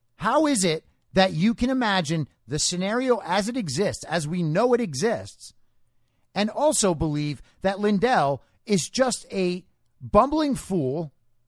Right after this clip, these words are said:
who has spent countless of mil-, millions of dollars, thrown it down the drain, basically staked his company and his reputation and his livelihood on this information, but it's just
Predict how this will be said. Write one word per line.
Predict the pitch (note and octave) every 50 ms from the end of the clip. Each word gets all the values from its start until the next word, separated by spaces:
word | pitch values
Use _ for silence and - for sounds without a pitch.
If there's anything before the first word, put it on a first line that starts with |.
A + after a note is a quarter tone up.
| _ _ _ _ _ _ _ _ _ _ _ _ -
who | - A#3+ A3+
has | G3+ G3 F#3+ F3 -
spent | - - A3 G3+ F#3+ F#3 -
countless | - A3+ B3+ C#4 C#4 C#4 C4 -
of | A3 G3
mil-, | F#3 F#3 F3+ F3 - -
millions | - D#3 F3 G3 F#3+ F3 E3+ D3
of | D3+ C3+
dollars, | D#3 C3+ B2 B2+ C#3 D3+ - - - - _ _
thrown | - - F#3+ G#3 B3 C4+
it | C4+
down | A3 G#3+ G#3 G3
the | F3+ D#3+
drain, | A#2+ A#2 C3+ C3 B2 B2 B2+ D3 D3+ C3 _ _ _ _ _ _ _ _ _ _ _ _ _ _ _ _ _ _ _ -
basically | E3+ F#3+ G#3+ - A3+ E3 F#3+ G3+
staked | F3 - - - A3 A3+ A3 - -
his | D#3+ F#3+ F3 D#3+ C#3+ - - - _ _ _ _ _ _ -
company | - B3+ C4 F#3+ - B3 B3+ A#3+ A3+ F#3+ _ _ _ _ -
and | F3 F#3 F#3 F3+ F3
his | D3+ E3 E3+ E3 D#3+ D3+ - - - _ _ _
reputation | - F3+ G#3 - - F3 D3+ - G3 A3 A#3 G3 - A3 A3
and | G3+ F3 F#3+ G3 F#3
his | E3+ F#3 E3+ C3+
livelihood | C#3 C#3+ F#3 A#3 C#4+ C#4 F3 C3+ B2+ A#2+ A2+ G#2 G#2+ G#2 A2+ A2+ G#2+ _ _ _ _ _ _ -
on | D#3+ D#3+ E3+ E3+ D#3+
this | D#3+ D3 - -
information, | D3 C3+ B2 - C3 B2 A#2+ A2 G#2+ G#2+ - - B2+ C3 C3 - _ _ _ _ _ _ _ _ _ _ _ _ _ _ _ _ _ _ _ _ _
but | - A#3
it's | B3 A3+ - -
just | C#4+ C#4 A3+ -